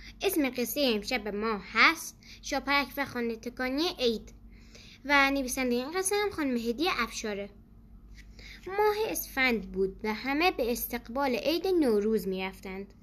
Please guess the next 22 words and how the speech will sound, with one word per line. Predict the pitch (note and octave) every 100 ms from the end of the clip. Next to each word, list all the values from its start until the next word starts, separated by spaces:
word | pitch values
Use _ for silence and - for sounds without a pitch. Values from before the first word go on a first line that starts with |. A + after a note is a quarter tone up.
| - - - - -
خانه | - D#4+ E4 G4
و | G4 F#4+ D#4+
وسایلشان | C4+ C4 C4 C#4 D4+ - D4 D4 - - -
را | C#4+
تمیز | D4 A#3 G#3+ B3+
می‌کردند | C4 B3+ B3+ B3+ A#3+ B3 B3 B3
و | B3 - - -
بعض | F4 E4+ D#4
وسایلشان | C#4 C4 B3+ B3 C#4 C#4+ D4 C#4 C4+
را | C#4+
نو | C#4 C4+ C4+ F#3+
می‌کردند | F#3 F#3 G3 G3 G3 G3+
تا | A#3
با | A3 B3
آمدن | - B3 B3 A#3+ B3+ B3
بهار | B3+ B3 E4
همه | D#4 C4+ D#4
چیز | E4 G#4+ -
خوب | F#4 F#4
و | G#4+
زیبا | D4+ B3+ E4
باشد. | C4 A3 A3+